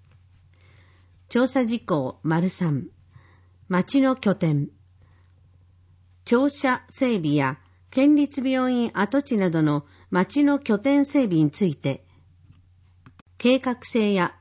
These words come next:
財政負担の面から調査研究しています。第二分科会、福祉、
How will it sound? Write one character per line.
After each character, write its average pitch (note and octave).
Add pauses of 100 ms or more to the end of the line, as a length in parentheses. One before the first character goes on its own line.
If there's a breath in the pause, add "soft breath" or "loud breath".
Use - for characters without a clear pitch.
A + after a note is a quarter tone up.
(100)
財 G3
政 C4
負 -
担 A#3
の E3+
面 F3+
か D#3+
ら D3 (300)
調 B3+
査 F3
研 G3
究 F#3
し -
て D#3+
い D3
ま C#3+
す。 - (1080)
第 G#3+
二 D4+
分 B3+
科 -
会、 D3+ (640 soft breath)
福 -
祉、 -